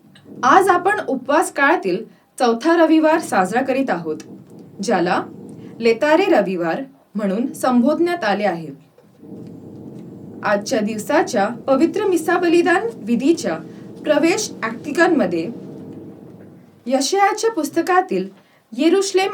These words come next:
आनंद कर" हे शब्द वापरण्यात आले आहे. उपेक्षित असलेल्या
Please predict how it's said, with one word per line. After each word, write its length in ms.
आनंद 360
कर" 260
हे 100
शब्द 340
वापरण्यात 640
आले 220
आहे. 300
उपेक्षित 600
असलेल्या 580